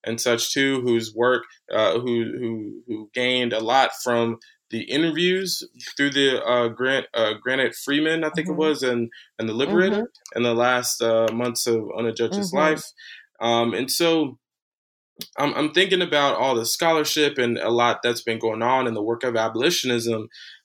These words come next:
Speaker 1: um, and, and activism, Black activism of the early nineteenth century. But then I also think about, you know, not only what's next for folks, but thinking about how this text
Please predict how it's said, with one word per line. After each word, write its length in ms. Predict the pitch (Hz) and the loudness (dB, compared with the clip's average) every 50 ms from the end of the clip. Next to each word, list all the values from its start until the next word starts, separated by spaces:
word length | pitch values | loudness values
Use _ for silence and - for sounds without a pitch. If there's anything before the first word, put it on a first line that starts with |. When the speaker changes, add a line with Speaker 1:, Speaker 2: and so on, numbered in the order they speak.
| _ _ | _ _
Speaker 1:
um, 500 | - 113 117 113 113 107 110 107 104 - 85 | 0 2 2 2 2 0 -2 -4 -8 -4 -4
and, 140 | 117 117 | -2 -2
and 200 | 110 - 107 113 | -2 -2 -2 0
activism, 800 | 113 110 113 120 117 131 117 117 113 110 113 117 110 107 107 107 104 - _ | 2 2 0 0 0 -2 0 0 -2 -2 -2 -4 -6 -6 -8 -12 -14 -8 _
Black 180 | 117 113 110 | -4 -2 0
activism 480 | - 117 117 117 120 113 113 - 110 104 | 2 0 0 0 -4 -6 -4 -6 -6 -6
of 140 | 107 110 - | -6 -8 -8
the 140 | 110 107 107 - - | -6 -8 -8 -4 -2
early 220 | 117 110 107 107 | -2 -2 -2 -4
nineteenth 380 | 107 104 104 - - 104 98 113 | -4 -6 -6 -6 -8 -8 -6 -6
century. 600 | - - 208 277 - - - 120 120 117 113 175 _ _ - - _ _ _ _ | -4 -4 -2 -2 -2 0 2 4 2 2 2 -2 _ _ -20 -20 _ _ _ _
But 80 | 160 170 | -2 0
then 140 | 202 220 | 2 2
I 60 | 233 247 | 2 2
also 240 | 262 262 - 240 | 0 0 -2 -2
think 200 | 226 - 214 202 | 0 0 -2 0
about, 460 | - 185 156 165 160 160 160 156 139 - - _ _ _ _ _ _ _ _ _ _ _ _ _ _ _ - - - | 0 0 0 2 2 4 4 2 2 0 -6 _ _ _ _ _ _ _ _ _ _ _ _ _ _ _ -20 -12 -4
you 80 | 120 123 | -2 0
know, 480 | 123 127 127 120 117 113 110 110 107 - _ _ _ - | 2 2 4 4 4 4 2 0 -4 -10 _ _ _ -8
not 200 | 135 131 127 131 | -4 0 2 2
only 180 | 131 135 127 117 | 4 2 2 0
what's 320 | 117 107 104 - - - | 0 -2 -2 -2 -4 0
next 280 | 151 160 165 165 160 - | 4 4 4 4 2 0
for 120 | - 156 | -4 -4
folks, 440 | 147 - 160 147 147 143 139 - - - | -2 2 2 4 4 2 0 -2 -6 0
but 220 | 135 123 117 - - _ - - _ _ _ | 0 2 2 0 -4 _ -20 -20 _ _ _
thinking 200 | - 147 147 151 | -2 0 0 0
about 340 | 147 143 147 143 139 131 127 | 0 0 2 4 4 2 2
how 720 | 131 135 123 127 127 127 127 127 127 127 123 120 117 117 - _ _ _ _ _ _ _ - | 2 0 2 2 4 4 4 4 4 2 2 2 0 -2 -4 _ _ _ _ _ _ _ -6
this 580 | 113 123 123 123 123 - - - - - - _ | 2 4 4 4 4 2 -2 -2 -4 -6 -8 _
text 800 | - - - 160 139 127 123 - - - - - - - - _ | -6 -2 2 4 4 4 4 2 -2 -2 -2 -4 -6 -8 -12 _